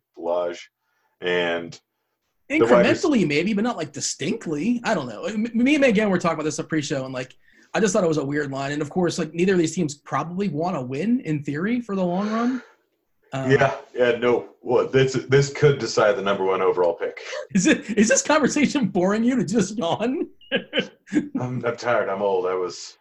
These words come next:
Speaker 2: <laughs>
Speaker 1: Sundays are, Sundays are big days for me.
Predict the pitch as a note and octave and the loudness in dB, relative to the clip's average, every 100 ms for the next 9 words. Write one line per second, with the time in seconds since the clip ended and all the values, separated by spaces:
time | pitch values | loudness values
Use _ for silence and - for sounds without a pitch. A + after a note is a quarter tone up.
0 | _ _ - - _ _ C4 - - - | _ _ -8 -8 _ _ -14 -12 -12 -12
1 | - - _ - C3 B2+ A2+ A2+ G2+ G2+ | -12 -16 _ -2 0 2 2 2 0 -2
2 | - A#2 G2+ F#2 F2 G#2 G2 G2 F2+ - | -4 -4 -4 -4 -2 -4 -2 -2 -2 -6
3 | E2+ E2+ | -12 -12